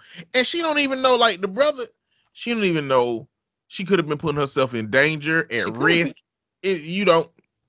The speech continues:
Speaker 1: it's a bunch of things that she could have been putting,
Speaker 2: It, that
Speaker 1: put
Speaker 2: is
Speaker 1: her, herself in harm's way. All because she don't like this man because of whatever happened with, between him and her best friend.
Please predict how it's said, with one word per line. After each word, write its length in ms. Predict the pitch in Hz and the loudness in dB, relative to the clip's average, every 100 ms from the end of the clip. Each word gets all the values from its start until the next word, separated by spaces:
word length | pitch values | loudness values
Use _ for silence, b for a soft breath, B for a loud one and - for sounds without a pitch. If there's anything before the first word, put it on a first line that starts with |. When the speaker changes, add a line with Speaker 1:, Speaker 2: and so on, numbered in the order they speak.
| _ - | _ -8
Speaker 1:
it's 120 | 147 | -4
a 40 | |
bunch 200 | 127 131 | 0 0
of 60 | - | -2
things 240 | 107 101 | -10 -10
that 60 | 104 | -12
she 200 | - 110 | -16 -16
could 120 | 110 | -12
have 60 | 98 | -12
been 140 | 82 | -12
putting, 220 | - 107 - | -12 -14 -6
Speaker 2:
It, 300 | 349 - 233 | -4 -4 -2
that 300 | 262 254 240 - | 2 2 0 -4
Speaker 1:
put 180 | 151 113 | -4 -4
Speaker 2:
is 140 | - | -8
Speaker 1:
her, 160 | - 131 | -6 -4
herself 460 | 95 107 - 123 117 | -4 -6 -2 -2 -2
in 140 | 107 | -6
harm's 400 | 113 143 135 139 | -6 0 0 2
way. 340 | 143 151 131 - _ _ _ _ _ _ _ _ | 2 4 2 -2 _ _ _ _ _ _ _ _
All 240 | 131 156 165 | 8 10 8
because 400 | 156 - 156 147 | 4 2 4 4
she 140 | - | 0
don't 220 | 147 151 101 | 2 2 4
like 260 | 151 107 | 2 2
this 160 | 135 135 | -2 -6
man 260 | 127 120 113 | -4 -4 -4
because 280 | 120 139 | -6 -4
of 80 | 120 | -2
whatever 380 | 123 143 139 120 | 0 2 2 2
happened 300 | 147 139 127 | 2 0 0
with, 200 | 113 - | -6 -6
between 400 | 120 127 131 127 | -10 -8 -8 -6
him 180 | 151 151 | -4 -2
and 80 | 151 | 0
her 80 | |
best 280 | 139 151 156 | 0 -2 -2
friend. 380 | 156 160 156 160 | -4 -4 -4 -6